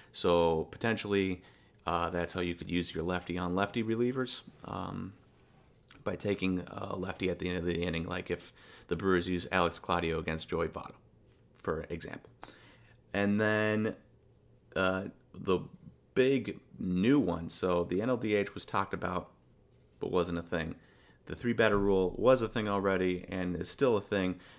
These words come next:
The really big new one is that in the minor leagues the last couple of years, teams have been, or they have been starting a runner on second base,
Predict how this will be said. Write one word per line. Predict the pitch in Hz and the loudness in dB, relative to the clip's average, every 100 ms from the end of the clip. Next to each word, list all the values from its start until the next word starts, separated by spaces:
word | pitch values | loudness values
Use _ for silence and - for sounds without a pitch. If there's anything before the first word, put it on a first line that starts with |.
| - | -14
The | - | -10
really | - 123 113 | 0 2 4
big | 90 85 90 | 6 4 6
new | 139 | 4
one | 135 101 92 | 4 2 0
is | 90 85 | 0 -2
that | 95 87 - | 2 2 2
in | 101 | 0
the | 90 | 2
minor | 90 131 151 110 | 2 2 2 2
leagues | 92 87 | 2 0
the | - | -2
last | 85 87 | -2 -2
couple | - - 87 | -4 -2 2
of | |
years, | 85 85 - - - - - - _ _ _ | 2 2 -2 -8 -12 -20 -20 -20 _ _ _
teams | - 131 110 | 2 2 2
have | 98 90 | -2 0
been, | 90 87 | 2 2
or | - 92 87 | 2 2 4
they | 85 98 | 4 2
have | 95 | 0
been | 87 87 | -2 -2
starting | - 101 95 90 80 | 0 0 0 0 -2
a | 87 82 | -2 0
runner | 98 104 | 0 0
on | 90 85 | -2 -2
second | - - 90 | -4 -4 0
base, | 110 - | 0 0